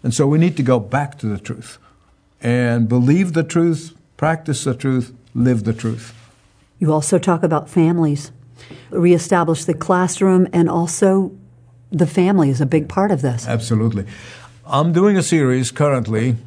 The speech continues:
Speaker 1: on the twenty-first century, because this is the vision of our church for the decade of the twenties,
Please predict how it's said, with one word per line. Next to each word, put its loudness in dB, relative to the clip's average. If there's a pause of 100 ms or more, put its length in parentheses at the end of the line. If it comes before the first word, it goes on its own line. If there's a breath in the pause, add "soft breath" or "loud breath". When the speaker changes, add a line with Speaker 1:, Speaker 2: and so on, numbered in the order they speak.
(300)
Speaker 1:
on 2
the 2
twenty-first 0
century, 0
because -2
this 0
is 0
the 0
vision 0
of 0
our 2
church -2
for -2
the 0
decade -2
of -4
the -4
twenties, -4